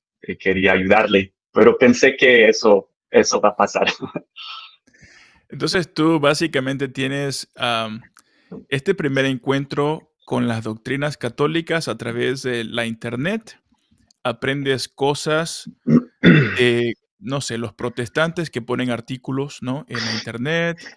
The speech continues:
Speaker 2: y la mayoría de ellos dicen que los católicos somos idólatras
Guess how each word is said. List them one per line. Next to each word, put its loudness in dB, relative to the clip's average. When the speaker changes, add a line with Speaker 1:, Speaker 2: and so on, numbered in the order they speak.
Speaker 2:
y -6
la 0
mayoría -4
de -4
ellos -6
dicen -8
que -14
los -12
católicos -6
somos -8
idólatras -4